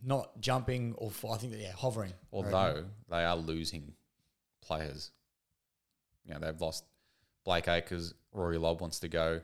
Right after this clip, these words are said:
Speaker 1: Rory
Speaker 2: which
Speaker 1: Lobb's
Speaker 2: is
Speaker 1: been wanting to go for a couple of years
Speaker 2: Yeah,
Speaker 1: now, so
Speaker 2: but
Speaker 1: let, let's, let's not, let's bite our tongue with that
Speaker 2: I
Speaker 1: one a
Speaker 2: think
Speaker 1: little bit.
Speaker 2: Griffin Logue's on his way out to North.
Speaker 1: Yes, they're
Speaker 2: Um,
Speaker 1: still trying to convince him to stay,
Speaker 2: yeah.
Speaker 1: but I think North's offer at the moment is too big for
Speaker 2: Yeah,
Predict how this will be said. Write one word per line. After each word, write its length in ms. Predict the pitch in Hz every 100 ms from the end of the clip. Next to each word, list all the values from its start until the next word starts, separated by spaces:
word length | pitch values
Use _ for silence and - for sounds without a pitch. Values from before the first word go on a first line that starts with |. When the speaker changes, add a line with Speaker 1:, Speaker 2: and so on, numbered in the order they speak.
| -
Speaker 1:
Rory 180 | 196 151
Speaker 2:
which 60 |
Speaker 1:
Lobb's 120 | 120 113
Speaker 2:
is 60 |
Speaker 1:
been 120 | 110 107
wanting 180 | 104
to 60 | 101
go 100 | 101
for 120 | 98
a 20 |
couple 220 | 101 113 113
of 60 |
years 180 | 90 82
Speaker 2:
Yeah, 100 | 82
Speaker 1:
now, 80 | 98
so 160 | -
Speaker 2:
but 60 | 113
Speaker 1:
let, 180 | 123 127
let's, 280 | 135 - 151
let's 200 | 131 135
not, 140 | 135
let's 160 | 131 120
bite 200 | 147 131
our 80 |
tongue 240 | 117 123 113
with 100 | 107
that 120 | 107
Speaker 2:
I 40 |
Speaker 1:
one 100 | 107
a 40 | 101
Speaker 2:
think 80 | 98
Speaker 1:
little 160 | 101
bit. 240 | 98 104 -
Speaker 2:
Griffin 280 | 120 - 101
Logue's 300 | 95 101 104
on 80 | 98
his 160 | 95
way 200 | 95 92
out 120 | 92 -
to 80 |
North. 580 | 90 92 104 101 - - -
Speaker 1:
Yes, 360 | 123 120 90
they're 80 | 87
Speaker 2:
Um, 60 | 123
Speaker 1:
still 220 | - 160
trying 180 | 170 185
to 40 |
convince 300 | 165 139 147
him 100 | 143
to 80 | 123
stay, 360 | - 127 127 104
Speaker 2:
yeah. 220 | 92 90
Speaker 1:
but 80 | 98
I 40 |
think 280 | 117 131 117
North's 340 | 120 120 110 -
offer 340 | 110 104 104 104
at 80 |
the 60 | 104
moment 380 | 104 98 95 95
is 180 | - 104
too 240 | - 104 98
big 280 | 95 92
for 100 | - 80
Speaker 2:
Yeah, 280 | 78 73